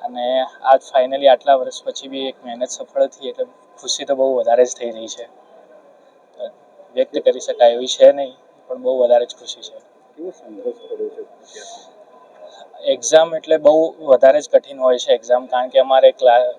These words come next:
Speaker 1: કોચિંગ બી કરવાનું હોય, સાથે આર્ટિકલશીપ બી કરવાની હોય, તો બંને એક સાથે મહેનત કરતા હોઈએ તો એ બી બહુ કપરું થઈ જાય કે બંને એક સાથે મેનેજ કરવાનું અને પ્લસ પરિસ્થિતિ, ફાઇનાન્શિયલ કન્ડિશન બી એટલી એવી સારી હોતી નથી.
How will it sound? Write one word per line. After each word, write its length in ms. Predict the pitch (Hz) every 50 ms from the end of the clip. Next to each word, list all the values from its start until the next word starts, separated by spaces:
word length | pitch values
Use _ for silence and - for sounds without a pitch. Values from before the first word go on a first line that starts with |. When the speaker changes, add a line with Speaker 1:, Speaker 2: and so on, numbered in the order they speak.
| _ -
Speaker 1:
કોચિંગ 360 | 135 131 - - 135 143 135
બી 80 | 135
કરવાનું 420 | 131 135 127 123 123 135 131 135 135
હોય, 140 | 135 131 127
સાથે 320 | - 131 120 - - -
આર્ટિકલશીપ 560 | 131 120 - 135 131 135 135 123 - - -
બી 120 | - 131 123
કરવાની 480 | 131 123 123 123 127 127 127 131 131
હોય, 220 | 123 - 127 123 123
તો 100 | - 127
બંને 400 | 123 123 120 123 131 131 131 131
એક 80 | 123
સાથે 320 | - - 123 120 - 135 135
મહેનત 320 | 127 120 117 117 123 -
કરતા 340 | - - - 120 - 139 135
હોઈએ 340 | 127 - 127 120 120 120 120
તો 160 | - 127 120
એ 120 | 120 123
બી 120 | 120 131 127
બહુ 160 | 127 131 131
કપરું 360 | - - 117 - - 135 135
થઈ 180 | - 123 123 117
જાય 200 | 120 117 120 120
કે 300 | - 127 127 131 139 139
બંને 340 | - - 131 131 135 135
એક 80 | 131 127
સાથે 220 | - 139 127 131
મેનેજ 360 | 131 127 120 120 127 127 - -
કરવાનું 440 | 127 120 117 117 117 113 120 120
અને 120 | 123 127 123
પ્લસ 300 | - 123 131 - - - _ -
પરિસ્થિતિ, 420 | 135 127 135 135 - - 135 131
ફાઇનાન્શિયલ 460 | 127 - 143 135 131 131 127 139 139
કન્ડિશન 420 | 127 135 131 135 135 - - 135 131
બી 100 | 131 131
એટલી 220 | 120 - - 127
એવી 100 | 123 127
સારી 280 | 127 - 123 117 120 127
હોતી 340 | 123 - - - - 135 135
નથી. 320 | 127 117 - - 127 127